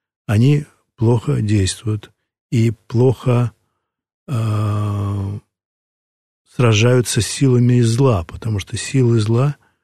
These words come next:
бесовские силы, если хочешь, они, в общем, как ты видишь, на при-, на этих примерах они часто побеждают. Я вот думаю,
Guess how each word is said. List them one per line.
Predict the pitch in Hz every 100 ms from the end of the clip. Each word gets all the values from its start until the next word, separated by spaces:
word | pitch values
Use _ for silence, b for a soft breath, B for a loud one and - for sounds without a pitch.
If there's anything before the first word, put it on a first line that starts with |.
| _ _ _ _ _ _ _ _ _ _ _ _ _ _ _ _ _ _ _
бесовские | 107 101 101 92 - 110 120
силы, | - 120 98 101 - -
если | - 107
хочешь, | - 104 - - - _ _ _ _ _ _ _ _ _ _ _ _
они, | 107 95 113
в | 95
общем, | 101 - 101
как | - 98
ты | 107
видишь, | 98 104 101 - _ _ _ -
на | 110 95
при-, | 110
на | 101 107 107
этих | 104 92 -
примерах | 110 120 135 104 -
они | 110 110 - _ _ _ _ _ _
часто | 113 101 113
побеждают. | 113 110 117 101 87 90 - _ _ _ _
Я | 175
вот | 180 151
думаю, | 156 127 101 117